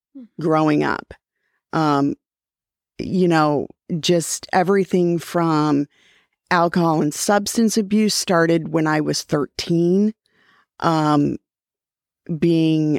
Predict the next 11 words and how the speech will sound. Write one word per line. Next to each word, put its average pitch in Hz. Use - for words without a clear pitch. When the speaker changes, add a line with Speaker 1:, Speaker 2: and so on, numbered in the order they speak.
Speaker 2:
um, 151
very 160
sexually 151
active 151
very 143
early. 247
Speaker 1:
Mm-hmm. 226
Speaker 2:
Um, 151
failing 180
grades 165
despite -